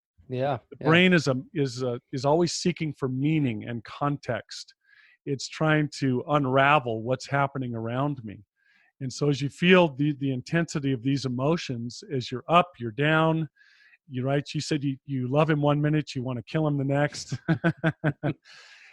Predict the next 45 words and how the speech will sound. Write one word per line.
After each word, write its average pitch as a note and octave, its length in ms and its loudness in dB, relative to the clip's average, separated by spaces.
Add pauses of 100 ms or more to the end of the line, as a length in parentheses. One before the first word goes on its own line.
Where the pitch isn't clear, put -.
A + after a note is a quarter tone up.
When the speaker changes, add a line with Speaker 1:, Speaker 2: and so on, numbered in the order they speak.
(160)
Speaker 2:
It's E3 240 0
really A3 240 6
n-, E3+ 260 0
it's D#3 240 -2
really F#3+ 220 6
a D3+ 80 6
testament D#3+ 520 0
to C3+ 60 -6
the C3 80 -6
fact C#3+ 340 0
that C3+ 160 -6
your C3 80 0
brain D#3 280 2
is B2+ 140 0
doing D3 280 2
what C#3 140 2
it's C3+ 160 -2
designed C#3 460 -4
to C#3+ 80 -6
do, D3+ 380 -2 (400)
trying F3 340 2
Speaker 1:
Yeah. - 40 -8
Speaker 2:
to F3 100 -8 (120)
figure E3+ 320 2
it D#3 80 2
out, D#3+ 360 2 (100)
trying D#3 440 0
to D3+ 220 0
unravel D3 500 2
it, - 80 -14
trying D3+ 260 -4
to D3+ 60 -4
make C#3 220 -4
sense - 440 -2
of A2 120 -4
it. F#2+ 120 -10 (540)
And C#3 140 -2
that's E3+ 220 4
gonna F3+ 220 2
be E3 180 4
a D#3 80 4
very D3+ 320 2
confusing D#3 920 -2
situation C#3 800 -4
at G#2+ 60 -12